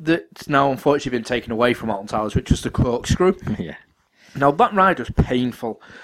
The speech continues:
Speaker 1: I'm not usually one that complains, but the Corkscrew, no matter how many times you go on it, does not get any easier. It's just painful all the time.
Speaker 2: Yeah.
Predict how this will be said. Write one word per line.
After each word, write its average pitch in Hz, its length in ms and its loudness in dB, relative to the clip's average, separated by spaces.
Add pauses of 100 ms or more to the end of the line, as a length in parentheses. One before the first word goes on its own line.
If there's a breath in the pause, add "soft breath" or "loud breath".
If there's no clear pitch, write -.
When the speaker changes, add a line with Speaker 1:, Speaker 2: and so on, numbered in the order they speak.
(240 loud breath)
Speaker 1:
I'm 180 120 4
not 214 140 4
usually 214 260 2
one 170 300 4
that 156 220 2
complains, 147 640 -2 (320 loud breath)
but 143 220 4
the 147 80 -2
Corkscrew, 151 500 2
no 139 140 -4
matter 151 120 0
how 156 60 2
many 156 100 -2
times 139 220 0
you 127 60 -6
go 127 80 4
on 123 80 0
it, 101 100 -8
does 120 160 -4
not 117 240 -2
get 120 180 0
any 113 180 -4
easier. 110 300 -4
It's 120 220 -10
just - 200 -10
painful 113 400 0
all 110 280 0
the 107 100 -6
time. 120 280 0 (480)
Speaker 2:
Yeah. 85 420 -2